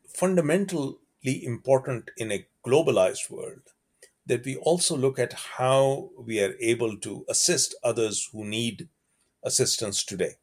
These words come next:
And while there can be belt tightening and some reduction in development assistance,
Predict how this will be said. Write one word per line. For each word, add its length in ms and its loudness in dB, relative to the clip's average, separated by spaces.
And 400 2
while 320 0
there 160 4
can 280 0
be 100 -2
belt 300 2
tightening 440 0
and 160 -4
some 240 2
reduction 640 0
in 120 -8
development 420 -2
assistance, 640 -6